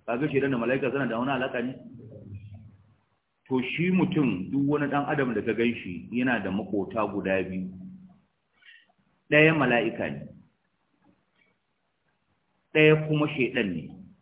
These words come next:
Wannan duk hadisai sun tabbata akan wannan. Da an haifi jariri,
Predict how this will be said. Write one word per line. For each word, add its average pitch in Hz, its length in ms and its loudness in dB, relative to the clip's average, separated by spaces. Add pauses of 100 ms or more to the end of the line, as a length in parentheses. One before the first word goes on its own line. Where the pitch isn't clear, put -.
(580)
Wannan 135 260 0
duk 156 100 2
hadisai 120 360 0
sun 127 120 -4
tabbata 110 340 -2
akan 98 240 -6
wannan. 85 240 -8 (600)
Da 110 260 2
an 151 120 0
haifi 127 380 0
jariri, 117 680 2